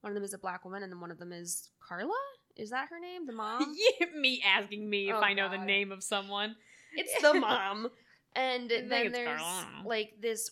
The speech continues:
Speaker 1: white dude that's standing in the corner. Don't know why he's there.
Speaker 2: It's a fucking
Speaker 1: And
Speaker 2: creepy
Speaker 1: then
Speaker 2: teacher.
Speaker 1: there's the, like,
Speaker 2: The
Speaker 1: headmistress.
Speaker 2: headmistress, yeah, the
Speaker 1: And
Speaker 2: principal.
Speaker 1: she's, of course, like, this older white lady.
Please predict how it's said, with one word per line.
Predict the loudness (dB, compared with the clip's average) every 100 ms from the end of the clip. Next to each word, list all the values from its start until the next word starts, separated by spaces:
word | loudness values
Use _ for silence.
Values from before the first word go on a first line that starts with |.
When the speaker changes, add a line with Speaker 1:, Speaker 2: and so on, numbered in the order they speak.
| -10
Speaker 1:
white | -6 -6 -6 -10
dude | -8 -8 -8
that's | -8
standing | -4 -4 -4
in | -10
the |
corner. | -10 -8 -6 -6
Don't | -6
know | -6
why | -6 -6
he's | -8 -8
there. | -6 -8 -10 -20
Speaker 2:
It's | -20
a | -18
fucking | -10 -6
Speaker 1:
And | -2
Speaker 2:
creepy | -2 -4
Speaker 1:
then | -6
Speaker 2:
teacher. | -8 -2
Speaker 1:
there's | -2 -2 -4 -6 -8
the, | -10 -8 -4
like, | -4 -4 -8
Speaker 2:
The | -16 -14
Speaker 1:
headmistress. | -8 -6 -4 -6 -6 -2
Speaker 2:
headmistress, | -2 -2 -2 -2 -6 -8 -10
yeah, | -10
the | -4
Speaker 1:
And | -2 -2 -4
Speaker 2:
principal. | -6 -6 -8 -10
Speaker 1:
she's, | -12 -10 -10
of | -6
course, | -4 -4 -6
like, | -8
this | -8
older | -8 -6
white | -8 -8
lady. | -10 -10 -12 -14 -16